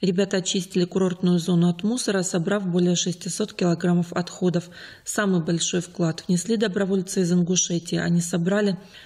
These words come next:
двести шестьдесят восемь килограммов мусора и получили в подарок четыре дня бесплатного отдыха в гостинице «Горная Роза» в Архызе.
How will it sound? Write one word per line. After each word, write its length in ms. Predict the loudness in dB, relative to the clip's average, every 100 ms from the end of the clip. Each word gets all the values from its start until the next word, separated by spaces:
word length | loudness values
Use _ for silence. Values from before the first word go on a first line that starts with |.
| -4
двести 400 | -2 0 -2 -2
шестьдесят 580 | -4 -2 -2 -2 -2 -2
восемь 400 | 0 0 2 0
килограммов 600 | 2 0 2 2 2 0
мусора 360 | -2 -2 -2 -2
и 140 | -2
получили 480 | -2 0 0 0 0
в 100 | 0
подарок 440 | -2 0 0 -2 -4
четыре 340 | -4 -2 -2
дня 240 | 0 2
бесплатного 680 | 2 -2 -2 -2 0 0 -2
отдыха 460 | 0 0 0 -2 -2
в 80 | 0
гостинице 680 | 0 -2 0 0 0 -2
«Горная 400 | 0 2 4 4
Роза» 320 | 4 2 0 -4
в 160 | -4
Архызе. 540 | -2 -4 -2 -2 0